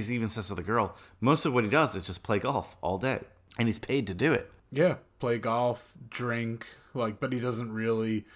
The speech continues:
Speaker 2: surround himself with all the other, uh, socialites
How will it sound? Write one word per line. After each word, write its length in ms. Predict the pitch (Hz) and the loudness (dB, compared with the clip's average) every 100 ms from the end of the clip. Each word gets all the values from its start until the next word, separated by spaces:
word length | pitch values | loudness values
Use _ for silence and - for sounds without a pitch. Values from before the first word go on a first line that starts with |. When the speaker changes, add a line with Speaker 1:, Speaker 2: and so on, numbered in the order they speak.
| - - _ _ _ | -20 -20 _ _ _
Speaker 2:
surround 440 | - - 117 113 110 | -6 -2 0 0 -2
himself 440 | 107 - 104 101 | -4 -4 -4 -6
with 160 | 107 113 | -10 -8
all 180 | 110 107 | -6 -6
the 160 | 107 | -6
other, 680 | 104 107 107 104 101 101 - - - _ - - - - - | -8 -8 -10 -10 -10 -12 -12 -20 -20 _ -20 -20 -20 -16 -12
uh, 300 | 98 76 - - | -10 -12 -14 -4
socialites 1120 | - 160 143 - 135 117 110 107 - - | 2 6 6 4 2 2 0 -2 -4 -4